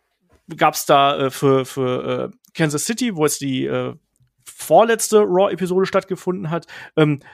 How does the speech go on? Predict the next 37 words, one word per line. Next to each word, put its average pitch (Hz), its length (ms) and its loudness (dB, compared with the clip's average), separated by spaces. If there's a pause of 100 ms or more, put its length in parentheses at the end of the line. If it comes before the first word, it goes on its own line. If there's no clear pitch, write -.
da 147 160 2
wurden 156 220 4
bis 147 140 -6
dato, 180 520 4 (240)
ähm, 151 360 0
nur 175 480 2
fünftausenddreihundertfünfzig 143 1300 -2
Karten 165 460 -2
verkauft. 175 640 0 (480)
Dann 156 200 4
ist - 200 -4
Cena 254 200 2
aufgetreten 214 520 -4
und - 60 -8
innerhalb 202 220 2
kürzester 294 440 0
Zeit, 147 280 0
also 143 160 -6
wirklich 214 160 -10
innerhalb 190 220 -2
von 202 240 0
quasi 180 260 -4
zwei 180 200 -4
Tagen, 175 340 -4 (280)
ähm, 180 140 4
sind 196 160 -2
noch 185 80 -2
mal 185 120 4
zweieinhalbtausend 180 640 0
Karten 165 340 -4 (280)
über 165 400 2 (260)
die 170 60 2
Ladentheke 147 640 0
gegangen. 117 440 -10
Und 165 340 -8
das 165 160 0
hat, 214 120 2